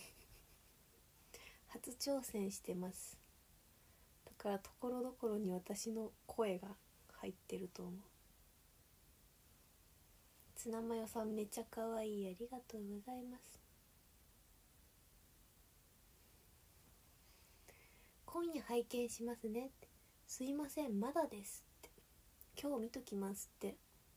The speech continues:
全然大丈夫。私もまだ見れてない。<laughs> お昼ぐらいに上がったので、私もちょっと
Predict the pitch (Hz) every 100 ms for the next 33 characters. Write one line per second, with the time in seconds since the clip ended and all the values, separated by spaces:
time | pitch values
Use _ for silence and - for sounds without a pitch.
0 | - - 214 226 226 226 226 214 226 208
1 | 190 - - 254 247 247 233 196 196 190
2 | 185 185 180 196 - - - - - -
3 | - - - - - 220 208 226 208 -
4 | - - - - 233 233 277 269 269 254
5 | 269 247 208 196 185 196 196 - 208 190
6 | 196 208 208 - - - - - - -
7 | - - - - - 226 - 220 214 226
8 | - - 190